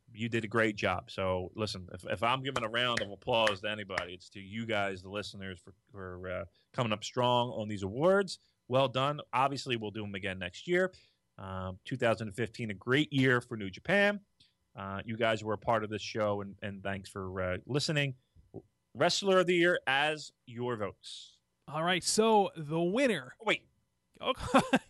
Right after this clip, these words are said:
Speaker 2: <laughs> Al-, already, you, it, it, it's just like when we try and close the show.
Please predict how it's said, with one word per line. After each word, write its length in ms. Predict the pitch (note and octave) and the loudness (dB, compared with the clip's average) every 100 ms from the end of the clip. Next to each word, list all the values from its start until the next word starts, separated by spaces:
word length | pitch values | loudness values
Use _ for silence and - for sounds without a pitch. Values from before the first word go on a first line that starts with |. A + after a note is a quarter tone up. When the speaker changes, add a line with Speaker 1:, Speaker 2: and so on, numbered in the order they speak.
| C4 | -6
Speaker 2:
<laughs> 60 | - | 8
Al-, 220 | A#3 B3 | 10 10
already, 420 | G3 A3+ G#3+ A#3+ A#3 | 10 8 10 10 10
you, 180 | F#3+ | 6
it, 120 | G3 G3 - G#3+ | 4 0 -2 6
it, 320 | G#3+ A3 G#3 | 8 8 4
it's 140 | A3 | 2
just 120 | A#3 A3+ | 4 6
like 140 | A3 | 6
when 100 | G3 | 6
we 80 | F#3 | 6
try 200 | - G3+ | 6 6
and 80 | F3 | 6
close 280 | F#3+ G3 | 10 10
the 100 | G3 | 10
show. 180 | F3+ F#3+ | 6 4